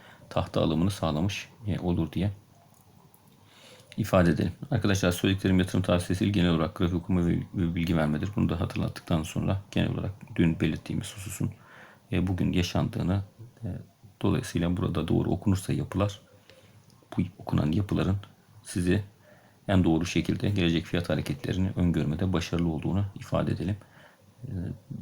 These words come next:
dolayısıyla buradaki direnç noktasını fark etmek ve bu direnç noktasını yine tam anlamıyla geçemediğimizi, yine geçemediğimizi diyelim. Dün de zaten belirtmiştim. Defalarca geçemedik, yine geçemedik.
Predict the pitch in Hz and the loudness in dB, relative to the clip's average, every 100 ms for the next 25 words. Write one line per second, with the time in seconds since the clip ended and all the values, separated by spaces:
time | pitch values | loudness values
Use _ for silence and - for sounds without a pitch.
0 | - 104 87 - - - 95 80 85 82 | -4 0 0 -2 -4 -4 0 0 0 2
1 | 85 87 - - 78 - 87 98 - - | 2 0 -2 -6 -6 -4 -2 -2 -6 -2
2 | - - - - 107 - - - - - | -2 0 -6 -2 -4 -6 -20 -18 -18 -20
3 | _ - 110 87 85 95 90 - 92 87 | _ -14 -2 0 2 2 0 0 0 0
4 | 82 - 82 82 78 87 95 82 101 - | -4 -4 -4 -2 -4 2 4 4 4 -4
5 | - _ - - - - 92 78 76 73 | -20 _ -20 -20 -6 2 2 4 2 0
6 | 76 78 80 90 76 - - - - 101 | 0 0 0 2 2 0 -2 -2 -2 4
7 | 92 80 - - - - - 85 71 73 | 6 4 2 0 -2 -2 -4 -4 -4 -2
8 | 90 101 - 82 - 82 - - 73 78 | -2 -2 2 2 2 -2 -2 -2 0 -2
9 | - 90 - 90 98 _ - 87 85 78 | -2 -6 -2 -4 -6 _ -2 0 2 0
10 | 80 - - 76 98 90 76 73 - 76 | -2 -2 -2 -2 -2 0 0 0 -2 -4
11 | - | -4